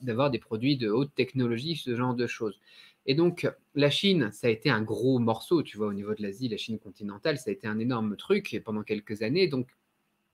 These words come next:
c'est vraiment devenu un cliché. Les petits clichés des autres pays, tu vois, des autres endroits,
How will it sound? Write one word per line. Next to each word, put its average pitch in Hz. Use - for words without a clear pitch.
c'est -
vraiment 196
devenu 151
un 123
cliché. -
Les 120
petits 175
clichés 170
des 127
autres 127
pays, 139
tu 139
vois, 120
des 113
autres 117
endroits, 139